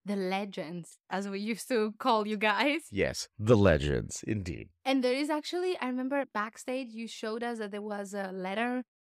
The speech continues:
Speaker 1: that I think the creator sent to the, um, uh, municipality of Amsterdam about the idea behind Boom Chicago. And the answer was like,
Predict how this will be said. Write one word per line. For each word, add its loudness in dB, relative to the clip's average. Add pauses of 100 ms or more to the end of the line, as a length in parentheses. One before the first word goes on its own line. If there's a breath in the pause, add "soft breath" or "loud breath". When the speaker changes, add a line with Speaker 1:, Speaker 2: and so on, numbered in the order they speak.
(160)
Speaker 1:
that -2 (220)
I -14
think -8
the -8
creator -4
sent -6
to -8
the, -4
um, -10 (340)
uh, -2
municipality -4
of -8
Amsterdam -6
about -6
the -6
idea -6
behind -4
Boom -6
Chicago. -8
And -8 (360)
the 0
answer 0
was -2
like, -2